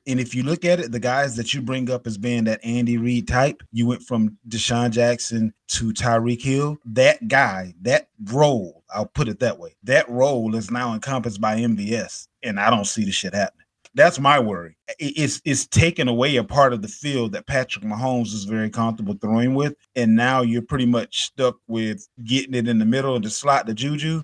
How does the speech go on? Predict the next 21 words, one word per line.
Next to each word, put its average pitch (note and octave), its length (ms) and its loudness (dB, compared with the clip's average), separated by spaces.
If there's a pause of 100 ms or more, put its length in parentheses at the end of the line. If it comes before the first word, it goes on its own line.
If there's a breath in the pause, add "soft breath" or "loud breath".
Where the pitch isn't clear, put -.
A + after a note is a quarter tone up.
(140)
or G#2+ 180 -2
hoping B2 440 0
that A#2+ 140 0
they B2 120 0
aren't A#2+ 240 -2
doubling A#2+ 420 2
Kelce, A#2+ 480 -2
because A2 280 -12
I, C3+ 220 0
I - 20 -2
think A3 260 -6
Kelce F#3+ 440 -4
could B2+ 140 -6
end B2+ 140 -2
up A2+ 120 0
having B2+ 280 -2
a G2+ 60 -2
rough B2 320 2
year B2 340 2
just A2 260 -8
because A#2+ 300 -4